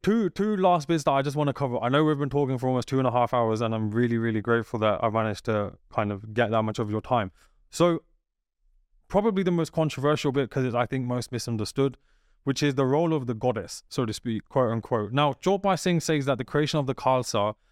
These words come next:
is preceded by the invocation of, in Gariwal's words, not mine, the warlike Devi.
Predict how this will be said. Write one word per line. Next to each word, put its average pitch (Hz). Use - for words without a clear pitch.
is 131
preceded 175
by 147
the 135
invocation 139
of, 123
in 131
Gariwal's 147
words, 131
not 120
mine, 135
the 120
warlike 135
Devi. 107